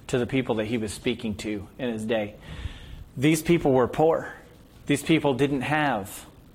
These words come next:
lots of things and technology and gadgets. I'm standing here preaching from an iPad, nothing like that. You know, they were in a desert, and they were, they had a cistern full of water, and if the water ran out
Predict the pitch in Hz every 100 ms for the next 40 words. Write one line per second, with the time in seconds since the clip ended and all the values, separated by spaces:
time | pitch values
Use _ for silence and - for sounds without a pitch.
0 | - - 131 143 139 131 113 - 151 135
1 | 120 107 104 - 131 - 120 120 104 104
2 | 98 95 - 120 123 92 - 107 - 131
3 | 123 143 127 - 139 135 - 143 123 135
4 | 120 113 147 254 - 131 113 98 101 82
5 | - - - - - 156 190 190 - -
6 | - - - - 135 170 247 220 180 156
7 | 123 143 240 214 98 - - - - -
8 | - - - - - 175 156 151 247 247
9 | 202 160 135 - 151 208 262 208 - -
10 | 285 - 202 143 147 165 151 202 240 123
11 | 127 123 139 170 247 185 175 175 208 214
12 | 170